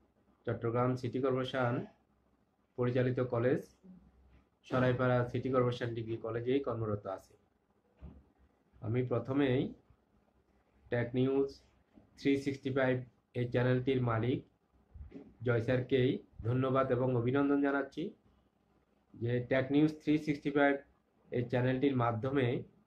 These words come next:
উনি আমাদের জন্য অনেক informative এবং প্রয়োজনীয় অনেক video upload করে থাকেন।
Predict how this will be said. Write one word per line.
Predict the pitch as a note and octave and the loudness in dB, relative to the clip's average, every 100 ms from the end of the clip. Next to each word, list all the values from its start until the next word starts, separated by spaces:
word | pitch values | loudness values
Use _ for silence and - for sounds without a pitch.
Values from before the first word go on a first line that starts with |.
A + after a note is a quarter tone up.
| _ _ _ _ _ _ _ - | _ _ _ _ _ _ _ -10
উনি | B2 C#3 C#3+ D3 - - | -2 2 4 2 -2 -6
আমাদের | A#2+ B2+ C#3+ C#3+ | -2 2 4 4
জন্য | C#3 C#3 C3+ C3+ C3+ _ _ _ - | 2 2 0 -2 -6 _ _ _ -10
অনেক | G#2+ B2+ C#3+ C#3+ - | -2 2 2 2 -4
informative | C#3+ C#3 C#3+ C#3 C#3 D3 D3 D3+ - _ _ _ _ _ _ - _ - | -4 -2 -2 0 2 2 0 -2 -16 _ _ _ _ _ _ -20 _ -6
এবং | A#2+ C#3 C#3 G2+ - | -2 2 2 2 0
প্রয়োজনীয় | C3 C3 C3 C3 B2+ | 2 2 2 2 2
অনেক | B2+ C3+ B2 | 2 0 -2
video | B2+ C3 | 0 2
upload | A#2+ C3 C3+ | 2 0 -4
করে | C3+ C3+ | -2 -2
থাকেন। | C#3 C#3 | -2 -4